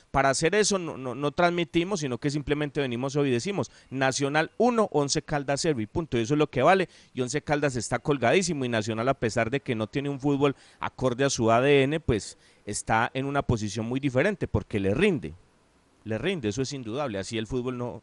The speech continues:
así el fútbol no guste. Pero aquí lo importante es hacer un equipo, y el equipo sigue enviando mensajes. Lo que pasa es que ya también en este, en esta altura de torneo, a esta cantidad de partidos, hay detalles ya demasiado evidentes que se tienen que comenzar a, a corregir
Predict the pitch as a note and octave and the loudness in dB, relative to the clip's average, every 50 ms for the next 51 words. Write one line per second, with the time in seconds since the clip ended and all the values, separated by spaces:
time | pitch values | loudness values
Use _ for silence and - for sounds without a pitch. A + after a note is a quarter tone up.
0 | _ - F#2 F2+ A2 G#2+ G#2 - B2+ B2 A#2+ B2 A#2+ A#2+ B2+ D3 D#3+ C#3+ - - | _ -10 -8 -6 -6 -6 -6 -6 -6 -6 -6 -6 -6 -8 -6 -4 -4 -6 -6 -8
1 | - - _ _ _ _ _ _ _ _ _ _ _ _ _ _ - A#2 A2 G#2 | -14 -18 _ _ _ _ _ _ _ _ _ _ _ _ _ _ 0 0 0 0
2 | - - B2+ C3+ D#3 D#3 - C3+ A#2+ - A2+ A2+ - C3+ B2+ B2+ C#3 B2 C3+ C3+ | -2 -6 -8 -8 -6 -4 -4 -4 -4 -4 -6 -6 -4 -6 -4 -4 -4 -4 -4 -6
3 | C3 C3+ C#3 C3+ - G#3 F3+ - A#2+ G#2+ G#2 G2 - - - - A#2+ A#2 B2+ A#2 | -6 -6 -8 -8 -8 -8 -8 -6 -4 -4 -4 -6 -8 -10 -8 -6 -6 -4 -4 -4
4 | B2 B2+ B2+ C3 B2 B2 A#2+ A2 G2 F#2 F#2 - D#3+ B2 G#2 F2 - - _ - | -4 -2 0 -2 -2 -2 -4 -6 -6 -4 -2 0 0 0 0 -2 -8 -14 _ -20
5 | - _ - - - G#2 A2 - - G2+ A2 - - C#3+ B2+ C3 B2 - - C3 | -20 _ -14 -12 -12 -12 -10 -8 -8 -8 -8 -8 -8 -6 -4 -4 -4 -4 -6 -8
6 | B2+ B2+ B2+ B2 A2 A2 B2 C3+ - _ _ _ _ - A#2 A2+ G#2+ G#2 - - | -6 -6 -6 -6 -6 -6 -8 -14 -18 _ _ _ _ -10 -10 -8 -8 -10 -10 -10
7 | - C#3 - A#2 A2 A2 G#2 - - - B2 B2 - - C#3+ C3+ B2+ B2 B2 B2 | -12 -12 -10 -10 -10 -10 -10 -8 -6 -6 -6 -6 -6 -6 -4 -2 -2 -2 -2 -4
8 | - - B2+ A2+ A2+ A2 G2+ G2 G2+ A2+ C3 - _ _ _ _ _ _ _ _ | -6 -8 -10 -10 -10 -10 -10 -10 -10 -12 -14 -18 _ _ _ _ _ _ _ _
9 | _ _ _ _ _ _ _ _ - F#2+ G#2 - - C3+ - - C3 A#2+ - - | _ _ _ _ _ _ _ _ -10 -10 -8 -8 -8 -8 -8 -8 -8 -8 -8 -6
10 | G#2 G2 G#2 A2 - B2 G#2+ F2+ - G#2 A2 A#2+ - - G#2 G#2 G2+ A2 A2+ - | -6 -6 -6 -6 -6 -8 -8 -8 -8 -8 -8 -8 -8 -8 -10 -8 -8 -10 -8 -6
11 | - C3 A#2+ A2+ A#2+ A2+ A2+ B2 - - A2+ C3 B2 A#2+ A2 G#2 - - - D3 | -4 -4 -4 -4 -6 -6 -6 -6 -6 -6 -8 -8 -8 -8 -8 -10 -10 -10 -6 -6
12 | D3+ E3 D#3+ D3 C3 C3 D3 E3 E3 - C#3 - - A2+ G#2+ G2 - G#2 G2+ G#2+ | -4 -4 -4 -6 -6 -4 -6 -6 -6 -8 -10 -12 -12 -12 -14 -12 -12 -12 -12 -10
13 | G#2 - A#2 - A#2+ A2 G#2 F#2+ F2+ G2+ G2+ A2+ A#2 - - A2 - - - C3 | -10 -10 -10 -10 -10 -10 -10 -10 -8 -6 -6 -6 -6 -6 -6 -8 -8 -6 -4 -4
14 | A#2+ A#2+ A#2+ A2+ A2 D#3+ G#3+ A3+ | -2 -2 -2 -4 -4 -4 -6 -6